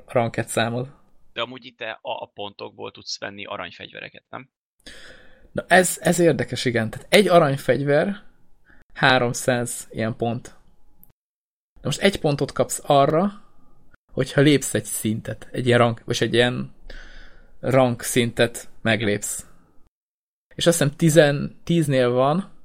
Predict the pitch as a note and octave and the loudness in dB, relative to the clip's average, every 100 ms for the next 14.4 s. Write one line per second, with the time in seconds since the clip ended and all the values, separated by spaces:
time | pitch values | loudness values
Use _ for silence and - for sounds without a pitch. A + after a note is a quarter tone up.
0 | - _ _ _ _ _ _ _ _ _ | -20 _ _ _ _ _ _ _ _ _
1 | _ _ C3 C3+ C3+ - C#3+ - B2 - | _ _ -2 -2 -2 0 0 0 -2 -4
2 | G#2+ A#2+ - A2 - C#3+ - B2 A2+ A2 | 0 0 0 -4 -8 -10 -6 -4 -4 -4
3 | A#2+ B2 B2+ A#2+ A#2+ B2+ - - A2 E3 | -4 -4 -4 -4 -6 -6 -8 -6 -2 0
4 | - F#3 D#3 B2+ C#3 A2+ G#2+ G#2+ A#2 A#2+ | 2 2 2 0 0 -2 -2 -2 -4 -8
5 | - C#3+ C#3 C#3 A2+ - - - - - | -10 -8 -6 -8 -10 -14 -20 -20 -20 -20
6 | _ - A#2 A#2+ C3 - G#2 - F3+ - | _ -8 -8 -8 -10 -8 -8 -8 -10 -10
7 | - - _ _ _ _ - D3 - D#3+ | -12 -12 _ _ _ _ -4 -4 0 0
8 | - - E3 E3 F3 - - - - - | 0 0 0 0 -2 -2 -6 -18 -20 -20
9 | - - - - - D#3 - C#3+ C#3+ D3+ | -20 -20 -20 -16 -6 -4 0 2 4 4
10 | D3 C3+ D#3 D#3 C#3 C3 B2+ B2+ C#3+ D3 | 4 4 4 4 4 4 2 2 -2 0
11 | C3 - C3 B2+ B2 B2 B2 A#2 A2+ B2 | -4 -2 -2 -2 0 2 2 0 -4 -6
12 | - B2+ C#3 - - - - - D3 F3+ | -6 -6 -8 -14 -20 -20 -8 -2 0 2
13 | G3 F#3+ E3+ D#3 C3+ B2+ B2 - - A#2+ | 4 6 6 6 6 4 2 2 0 2
14 | A2+ A2 B2 | 2 0 -2